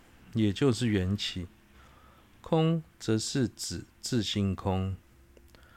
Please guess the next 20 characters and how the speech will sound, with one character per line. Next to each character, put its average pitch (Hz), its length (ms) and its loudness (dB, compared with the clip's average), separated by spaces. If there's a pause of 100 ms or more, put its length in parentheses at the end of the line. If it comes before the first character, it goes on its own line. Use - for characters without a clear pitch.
(380)
两 110 220 6
者 101 180 2
之 107 220 -2
间 110 420 2 (220)
不 123 100 4
仅 92 420 -2
互 117 240 2
不 - 160 -4
相 101 360 2
违， 92 300 -2 (640)
还 104 200 2
能 107 400 4 (120)
相 123 360 2
辅 - 240 -4
相 98 320 0
成。 85 380 -4 (1040)
由 107 200 4
于 117 140 4
诸 131 320 0
法 - 420 -2